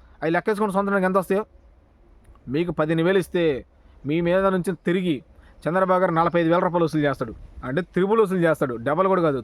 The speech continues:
త్రిబుల్ వసూలు చేస్తాడు. ఆలోచించుకొని కూటమి ప్రభుత్వం చేస్తున్న తప్పుల్ని అందరూ గమనించండి. కూటమి ప్రభుత్వమే కాదు, గత ఐదు సంవత్సరాలు జగన్ గారు సీఎం ఉన్నప్పుడు కూడా జగన్ గారు చేసిన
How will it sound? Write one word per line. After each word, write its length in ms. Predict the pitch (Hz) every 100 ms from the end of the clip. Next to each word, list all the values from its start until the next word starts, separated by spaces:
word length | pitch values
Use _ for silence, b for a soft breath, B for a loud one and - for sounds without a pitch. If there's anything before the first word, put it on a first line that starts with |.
| -
త్రిబుల్ 220 | 202 233
వసూలు 160 | 208 185 165
చేస్తాడు. 260 | 143 131 - - - - b b b b - -
ఆలోచించుకొని 540 | 135 175 185 160 165 160 - - - - - - - - -
కూటమి 280 | 151 170 175
ప్రభుత్వం 260 | 170 160 156
చేస్తున్న 240 | 151 151 -
తప్పుల్ని 360 | 139 190 165 110 - - 131
అందరూ 180 | 196 196
గమనించండి. 420 | 180 180 160 131 104 - - - - - - - - -
కూటమి 240 | 135 156 175
ప్రభుత్వమే 260 | 180 165 175
కాదు, 140 | 139 107 b b - 185
గత 120 | 131 175
ఐదు 80 | 175
సంవత్సరాలు 280 | 185 180 175
జగన్ 140 | 156 170
గారు 100 | 180 -
సీఎం 200 | 165 190
ఉన్నప్పుడు 240 | 190 180 185
కూడా 120 | 196 175 - b b b 120
జగన్ 160 | 151 196
గారు 80 | 202
చేసిన 180 | 202 190